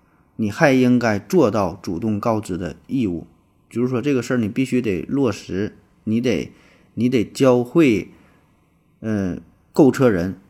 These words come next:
啊，如何操作啊。当然这个操作是指的啥呢？在你有了这个驾照之后啊，还得有一些额外的一些操作，对吧？这个，这个是一些非常必要的。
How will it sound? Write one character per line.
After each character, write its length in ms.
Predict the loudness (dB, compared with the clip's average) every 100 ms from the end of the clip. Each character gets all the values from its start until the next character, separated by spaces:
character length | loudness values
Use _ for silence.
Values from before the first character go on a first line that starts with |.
| _ -12
啊， 120 | -6
如 140 | -2 -2
何 180 | -2
操 320 | -4 -4 -4 -2
作 240 | -4 -4 _ _ -16
啊。 240 | -14 -14 -8
当 160 | 0 2
然 160 | 2 2
这 160 | 2
个 120 | 2
操 240 | 0 -2 0
作 160 | 0
是 160 | 0 -4
指 200 | -4 -6
的 120 | -4
啥 260 | -4 -4 -4
呢？ 160 | -4
在 180 | -4 -2
你 260 | -2 -4 -6
有 200 | -8 -6
了 120 | -4
这 100 | -4
个 100 | -4
驾 240 | -4 -2 0
照 160 | -2
之 240 | -4 -6 -8
后 400 | -4 -2 -2 -6 _ _ _
啊， 120 | -16 -16 -14
还 200 | -6 -2
得 140 | 0
有 180 | 0 -2
一 100 | -4
些 140 | -4
额 220 | -6 -4 0
外 180 | 0
的 100 | 0
一 60 | -4
些 180 | -6 -12
操 280 | -10 -12 -12
作， 200 | -14 -14 _ _ _ _ _ _ _ _ -14
对 100 | -12
吧？ 140 | -10 0
这 160 | 2
个， 120 | 2
这 200 | 0 0
个 140 | 0 -2
是 260 | -2 -4
一 180 | -2 -4
些 320 | -4 -4 -4 -6 -16 _ _ _ -14 -8
非 100 | -4
常 200 | -2 0
必 120 | 2
要 200 | 4 2
的。 160 | -2